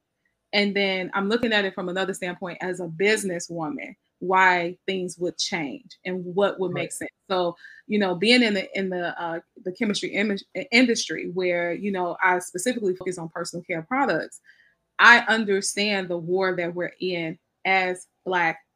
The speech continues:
Speaker 1: people. And let me give you, a, I'm gonna drop a little dime for you, right?
Speaker 2: Okay.
Speaker 1: I was, I was, uh, I had sent the, um, a vendor, one of my personal friends, uh, and that's a, a raw material vendor, right? And I was saying, "Hey, you know, I need to get my hands on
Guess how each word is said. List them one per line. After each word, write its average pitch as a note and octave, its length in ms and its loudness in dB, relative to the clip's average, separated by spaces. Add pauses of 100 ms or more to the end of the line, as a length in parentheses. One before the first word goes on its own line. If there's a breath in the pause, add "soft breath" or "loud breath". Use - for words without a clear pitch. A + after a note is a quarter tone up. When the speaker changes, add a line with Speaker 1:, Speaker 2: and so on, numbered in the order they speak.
Speaker 1:
people. - 400 -10
And F#3+ 100 -2
let A#3+ 100 6
me C4+ 120 6
give B3 160 0
you, G3+ 140 2
a, - 60 -2
I'm A3 120 0
gonna F#3+ 100 -6
drop F3 240 -2
a - 20 -6
little E3+ 240 -4
dime E3+ 420 -2
for - 100 -12
you, - 280 -14
right? F3 280 -4 (480)
Speaker 2:
Okay. C#3+ 220 -2 (160)
Speaker 1:
I C4 60 8
was, D4+ 340 2
I G#3+ 140 6
was, G#3 260 -2
uh, F3+ 220 -4 (100)
I F3+ 60 -2
had F3+ 200 -2
sent G#3+ 300 -6
the, E3+ 240 -2
um, E3 400 -8 (200)
a F3+ 80 -2
vendor, F#3 380 0
one F3 140 -4
of F3+ 60 -6
my E3 160 -6
personal F#3 440 -4
friends, F3 640 -4
uh, F3+ 60 -8 (120)
and F#3 100 -4
that's F3+ 180 -2
a, E3+ 200 -4
a E3 240 -4
raw F#3 180 0
material F3 460 -2
vendor, E3 440 -6
right? - 320 -2 (540)
And G3 140 2
I G3 80 8
was F#3+ 140 0
saying, F3+ 260 -2
"Hey, F3 380 2
you G3 160 -4
know, F3+ 120 -2
I E3+ 120 0
need F3+ 120 -2
to F3 80 -6
get F3+ 80 -2
my E3 140 -4
hands F3 400 -4
on E3 360 -6